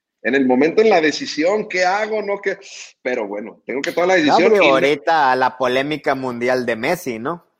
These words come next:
Speaker 1: Claro, y
Speaker 2: Te dicen, "¿Sabes qué? Vámonos".
Speaker 1: y, y Messi ahorita no va, no va a llegar al equipo que va, y Messi no va a decir, "Me duele mucho dejar el Barcelona", y pues, no, pues tiene que ponerse la camiseta donde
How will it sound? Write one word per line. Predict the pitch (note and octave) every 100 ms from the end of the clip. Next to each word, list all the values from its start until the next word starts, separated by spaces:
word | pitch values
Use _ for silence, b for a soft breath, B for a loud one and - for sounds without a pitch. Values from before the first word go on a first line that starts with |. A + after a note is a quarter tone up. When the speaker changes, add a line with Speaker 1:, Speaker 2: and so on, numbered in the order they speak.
| _ _ _ _
Speaker 1:
Claro, | E3+ F3 G#3 F#3 D#3
y | F#3 F3
Speaker 2:
Te |
dicen, | C#3 D3+ C#3
"¿Sabes | - C3 -
qué? | F3 F3+ -
Vámonos". | G#2+ G#3 C#4 C#4+ C#3+ - - _
Speaker 1:
y, | D#3 F3 - F3+
y |
Messi | E3+ F3+ A3
ahorita | G#3 G#3+ G#3+
no | G#3
va, | G#3 G3+ D3+
no | E3 F3
va |
a | F#3+
llegar | F#3+ F#3+ F#3+
al | F#3
equipo | D#3+ E3 E3 E3+
que | C#3+
va, | D3 F#3+ D#3+
y |
Messi | B2+ C3 C3+ D3+
no | C#3+ C#3+
va |
a | C#3
decir, | C#3+ - A#2+ - _ _ _ _ _
"Me | - F3
duele | F3+ F#3+ F3+
mucho | F#3 A3 G#3+ F3+
dejar | D3+ E3+
el | F#3
Barcelona", | F3 D#3 D#3 B2 C3+ F#3+ F3+ D#3+
y | D3
pues, | C#3+ B2+
no, | F2+ F2+ F3+ G3+
pues | - -
tiene | G#2+ -
que | D#3
ponerse | E3 D#3 D3 E3
la | D#3+ C#3+
camiseta | A2+ G2+ F#2+ A#2 - D3
donde | C#3+ G#2 G2 F2